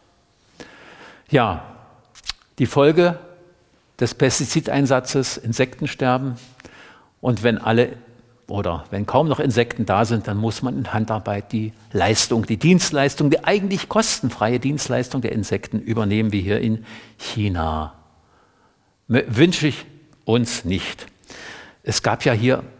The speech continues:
in Hamburg, glaube ich, einen Supermarkt, der hat alle Produkte herausgenommen aus den Regalen, die etwas mit Bestäubung zu tun haben. Kennen Sie das Experiment?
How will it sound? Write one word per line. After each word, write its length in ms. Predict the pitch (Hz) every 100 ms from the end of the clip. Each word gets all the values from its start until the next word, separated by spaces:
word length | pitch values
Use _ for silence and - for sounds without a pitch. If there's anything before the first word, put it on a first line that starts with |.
| -
in 340 | 95 87 78 - _
Hamburg, 400 | - 123 143 147
glaube 260 | 127 123 113
ich, 60 |
einen 100 | 98
Supermarkt, 560 | 101 143 160 143 139 -
der 80 | 95
hat 180 | -
alle 300 | 110 127 151 151 - - - _
Produkte 560 | - - 135 - - 120 -
herausgenommen 1000 | - 82 90 143 - - - 127 123 131
aus 240 | - 113 -
den 120 | 127
Regalen, 640 | 131 123 113 113 131 131 - -
die 340 | 123 127 123 -
etwas 380 | 120 - 110 -
mit 160 | 107
Bestäubung 500 | 127 - 98 110 110
zu 160 | - -
tun 300 | - 92 -
haben. 120 | - _ _ - - - - _ _ _ _ _ _ _ -
Kennen 180 | 113 117
Sie 80 | 156
das 180 | 156 -
Experiment? 640 | 120 - 123 120 160